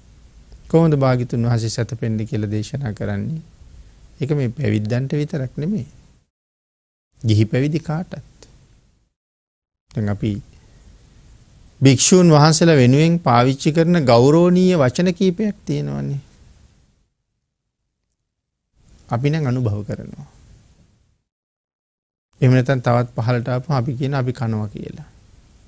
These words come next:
නමුත් සංඝයා ගැන කියනකොට අපි කියන්නේ වළඳනවා කියලා. අපි නම් යනවා. නමුත් සංඝයා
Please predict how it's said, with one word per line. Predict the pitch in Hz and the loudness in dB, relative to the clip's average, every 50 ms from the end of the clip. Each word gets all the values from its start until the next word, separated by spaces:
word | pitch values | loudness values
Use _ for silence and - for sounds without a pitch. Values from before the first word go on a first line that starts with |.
| _ _ _ _ _ _ _ - _ | _ _ _ _ _ _ _ -20 _
නමුත් | - 123 120 117 117 | -4 -4 -4 -4 -4
සංඝයා | - - 117 117 117 117 123 123 | -4 -2 -2 0 0 0 0 -2
ගැන | 120 123 123 123 127 | -2 -4 -4 -6 -6
කියනකොට | - 139 123 120 120 123 | -6 -6 -6 -6 -6 -6
අපි | 120 120 - 135 | -8 -8 -8 -8
කියන්නේ | 160 147 135 135 131 143 160 202 202 - - - - _ _ _ _ _ _ _ _ - _ _ _ _ _ _ _ _ _ _ _ _ | -6 -6 -6 -4 -4 -4 -4 -6 -6 -8 -14 -20 -20 _ _ _ _ _ _ _ _ -20 _ _ _ _ _ _ _ _ _ _ _ _
වළඳනවා | - 117 120 120 117 107 101 95 95 - 110 | 0 2 2 2 2 2 -2 -4 -6 -10 -12
කියලා. | 104 - - - - 165 - - _ _ _ _ _ _ _ _ _ _ _ _ _ _ _ _ _ _ _ _ _ _ _ _ _ - | -14 -14 -16 -16 -16 -16 -20 -20 _ _ _ _ _ _ _ _ _ _ _ _ _ _ _ _ _ _ _ _ _ _ _ _ _ -4
අපි | 135 - 202 | -2 2 2
නම් | 190 196 196 180 | 2 2 2 2
යනවා. | 139 113 117 123 135 127 113 95 98 - - 175 175 _ _ _ _ _ _ _ _ _ _ _ _ _ _ _ | 2 2 2 2 2 2 0 -2 -6 -10 -14 -18 -20 _ _ _ _ _ _ _ _ _ _ _ _ _ _ _
නමුත් | - 131 127 123 - | -4 -2 -2 -2 -4
සංඝයා | - - 123 127 131 135 139 143 151 160 | -4 -4 -2 -2 -2 0 -2 -2 -2 -4